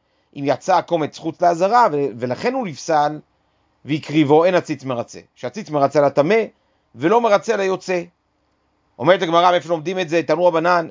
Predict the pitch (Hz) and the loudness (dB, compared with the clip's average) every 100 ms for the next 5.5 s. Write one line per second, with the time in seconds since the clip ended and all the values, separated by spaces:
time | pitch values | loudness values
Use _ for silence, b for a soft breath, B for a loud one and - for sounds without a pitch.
0 | 120 139 139 175 160 170 147 147 160 160 | -6 -6 -2 0 0 -2 -4 -4 -4 -4
1 | 143 170 151 139 143 165 151 160 160 143 | -6 -6 -6 -4 -2 2 2 2 0 0
2 | 120 190 180 139 _ _ _ - 214 180 | -2 -2 -2 -4 _ _ _ -10 0 2
3 | 143 143 135 127 143 135 - 139 117 139 | 4 4 2 0 -4 -4 -12 -14 -6 -2
4 | 139 143 139 127 147 147 139 143 143 143 | 0 0 0 -2 -4 -4 -4 -2 0 0
5 | 147 139 135 190 131 | 0 -4 -4 0 -2